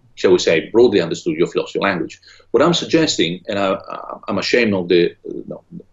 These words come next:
perspective so broad, so forgive me, but what I'm forgetting is, is a fourth step, saying after the philosophy of language as the first philosophy, we should really move to the concept of information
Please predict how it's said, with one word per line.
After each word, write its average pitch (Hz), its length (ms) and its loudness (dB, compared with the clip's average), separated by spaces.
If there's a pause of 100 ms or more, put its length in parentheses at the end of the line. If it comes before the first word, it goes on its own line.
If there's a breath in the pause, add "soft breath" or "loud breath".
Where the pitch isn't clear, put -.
(160)
perspective 104 520 0
so 104 260 4
broad, 101 460 4
so 78 360 -2
forgive 104 300 -4
me, - 220 -10 (320 soft breath)
but 107 120 4
what 135 160 2
I'm 104 60 -10
forgetting 104 400 -4
is, 87 140 -6
is 101 180 -4
a - 80 -2
fourth 107 380 2
step, - 400 -4 (240 soft breath)
saying 90 400 -2 (320)
after 139 260 2
the 113 140 2
philosophy 101 380 0
of 90 60 6
language 90 380 2 (140)
as 90 420 -4 (220)
the - 80 -2
first - 420 0
philosophy, - 500 -4 (280 soft breath)
we 117 80 2
should 110 160 -2
really 117 240 4
move 107 260 2
to 92 340 0
the - 80 -4
concept 92 280 0
of 90 40 2
information 95 540 0